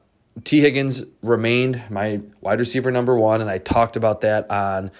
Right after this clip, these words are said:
P F F's Two for One Drafts today. You can check that out with Mike Renner and Austin Gale. Um,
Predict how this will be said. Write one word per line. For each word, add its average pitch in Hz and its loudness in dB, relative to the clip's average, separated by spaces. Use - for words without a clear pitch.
P 120 2
F 110 2
F's 104 2
Two - -4
for 117 -2
One 107 0
Drafts 120 2
today. 113 2
You 107 -2
can 104 -10
check 101 -6
that 104 2
out 101 2
with 101 -6
Mike 101 -6
Renner 98 -4
and 90 -8
Austin 90 -6
Gale. 92 -4
Um, 87 -6